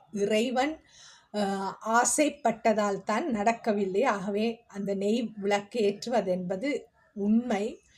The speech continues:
எனக்கு நடைபெறவில்லை என்ற காரணத்தினால வந்து அது, அ,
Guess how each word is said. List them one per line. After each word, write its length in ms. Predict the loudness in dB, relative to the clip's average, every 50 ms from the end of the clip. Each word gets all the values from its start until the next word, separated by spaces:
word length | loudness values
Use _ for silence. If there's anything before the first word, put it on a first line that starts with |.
| -20 -14 -8
எனக்கு 540 | -4 0 2 2 2 0 -2 -4 -2 0 0
நடைபெறவில்லை 1120 | 0 0 0 0 0 -2 -2 -2 0 2 2 2 0 0 -2 -4 -4 -2 -2 -2 -2 0
என்ற 360 | 0 0 0 0 -4 -6 -6 -6 -4
காரணத்தினால 960 | -2 -2 0 0 0 0 -2 -2 -4 -4 -6 -4 -4 -4 -4 -4 -4 -4 -6
வந்து 480 | -6 -8 -10 -8 -4 -4 -4 -4 -4 -8 _ _ _ -20 -20 _ _
அது, 500 | -4 -2 0 4 4 4 4 4 0 -4 -10 -8
அ, 80 | -6 -6